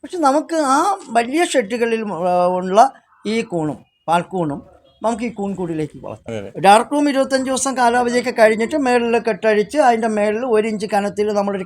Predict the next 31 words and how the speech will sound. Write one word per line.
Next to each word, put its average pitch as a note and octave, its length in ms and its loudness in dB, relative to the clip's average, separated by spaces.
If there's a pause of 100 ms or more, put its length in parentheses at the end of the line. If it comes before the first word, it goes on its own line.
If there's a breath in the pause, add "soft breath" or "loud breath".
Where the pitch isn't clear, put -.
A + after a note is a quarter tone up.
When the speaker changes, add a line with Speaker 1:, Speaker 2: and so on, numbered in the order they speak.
Speaker 1:
കേസിങ് G#3 320 0
കൊടുക്കും. C#3 280 -4
Speaker 2:
അതെ, A2 140 -8
അതെ. G2+ 140 -12 (100)
Speaker 1:
ആ G3 60 0 (140)
കേസിങ്ങിൽ D4 500 4
നിന്നിട്ടാണ് B3+ 760 4 (400)
ഈ C#4+ 100 2
കുഞ്ഞു C#4+ 300 2
കൂണുകൾ C4 680 6
വളർന്ന് B3 460 4 (420)
നല്ല C#4+ 200 8
മെച്ചുറായ E4 580 10
അവസ്ഥയിലാണ്. D4 520 8
ഇത് A#3 140 2
ഇന്ന് C#4 160 4
ഹാർവെസ്റ്റ് C4 440 4
ചെയ്യാൻ C#4 200 4
പരുവായി B3+ 320 4
നിൽക്കുന്ന A#3 280 -2
കൂണാണ്. E3+ 400 -4
Speaker 2:
അതെ, A2+ 160 -8
അതെ. G2 100 -10
Speaker 1:
ഇത് C4+ 160 0
നമുക്ക് C#4 220 4
ഇന്ന് D4 180 2
വിളവെടുക്കാം. C4 520 4 (180)
Speaker 2:
അതെ, A2+ 140 -8
അതെ. G2 100 -6
Speaker 1:
വിളവെടുത്ത് C4 540 6 (240)
മാറ്റാം. A#3+ 400 4